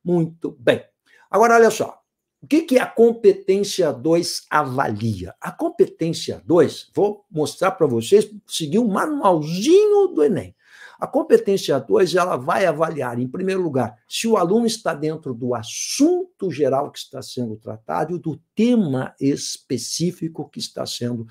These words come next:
tratado. É a primeira coisa. Se o aluno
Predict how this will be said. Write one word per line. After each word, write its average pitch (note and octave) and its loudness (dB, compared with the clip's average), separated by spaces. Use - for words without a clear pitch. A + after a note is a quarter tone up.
tratado. C3 0
É F3+ 8
a G3 6
primeira F#3 4
coisa. A2+ -2
Se - -2
o B3+ 4
aluno G#3+ 4